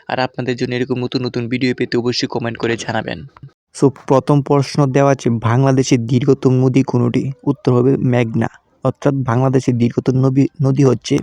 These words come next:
মেঘনা নদী। দুই নম্বরে দেওয়া আছে, সংবিধানের প্রস্তাবনা কি নির্দেশ করে? উত্তর হবে রাষ্ট্রের মূল আদর্শ, রাষ্ট্রের মূল আদর্শ।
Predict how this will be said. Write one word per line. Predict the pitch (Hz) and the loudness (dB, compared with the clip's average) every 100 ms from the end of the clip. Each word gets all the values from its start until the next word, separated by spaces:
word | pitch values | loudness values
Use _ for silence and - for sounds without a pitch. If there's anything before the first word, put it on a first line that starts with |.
| 131 120 | 0 0
মেঘনা | 123 117 120 117 | 0 0 0 0
নদী। | - - 131 _ - _ - _ 131 | -2 -6 -10 _ -20 _ -20 _ 2
দুই | 143 | 4
নম্বরে | 139 139 131 | 6 6 6
দেওয়া | 123 135 135 | 6 4 4
আছে, | 135 123 - | 2 2 2
সংবিধানের | 135 147 143 131 120 117 - | 4 4 4 4 2 2 2
প্রস্তাবনা | 135 131 - 135 135 120 107 | 0 0 -2 2 2 2 0
কি | - 135 | -2 2
নির্দেশ | 135 127 123 117 127 | 2 2 0 2 0
করে? | 117 127 - | -2 -4 -4
উত্তর | 135 - 127 | -4 0 0
হবে | 120 | 2
রাষ্ট্রের | 127 127 - 143 127 | 2 0 0 2 4
মূল | 120 135 131 - 127 | 4 2 2 0 0
আদর্শ, | 123 131 123 - - _ _ _ - - | 4 2 2 -4 -6 _ _ _ -12 0
রাষ্ট্রের | 135 - - 127 | 0 0 0 2
মূল | 135 135 127 | 4 2 0
আদর্শ। | 123 120 117 | 2 2 0